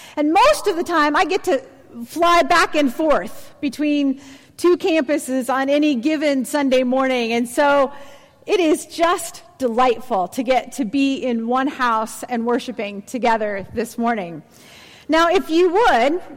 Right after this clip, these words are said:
I want you to invite you to turn to Isaiah forty-three, verses one and two. If you have your Bible with you, if you have it on your phone, feel free to pull it up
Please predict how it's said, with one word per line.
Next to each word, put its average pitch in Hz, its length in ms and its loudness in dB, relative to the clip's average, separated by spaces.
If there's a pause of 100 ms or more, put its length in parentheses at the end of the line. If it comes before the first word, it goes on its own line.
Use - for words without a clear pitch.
(140)
I 269 320 2
want 427 240 0
you 427 160 0
to - 100 -8
invite 311 300 0
you 330 120 -2
to 277 80 -6
turn 339 380 -2
to 349 180 -4
Isaiah 330 520 2
forty-three, 269 1160 -4 (880)
verses 294 500 -2
one 302 400 2
and 294 160 0
two. 269 160 -2
If 226 100 -8
you 302 80 -2
have 285 240 2
your 330 120 2
Bible 349 300 4
with 320 220 0
you, 349 140 2
if 330 100 -4
you 233 80 -4
have 262 240 0
it 311 80 2
on 330 140 0
your 339 100 -4
phone, 294 460 0
feel 311 180 -2
free 330 240 -6
to 277 60 -2
pull 320 260 -2
it 311 80 2
up 311 220 2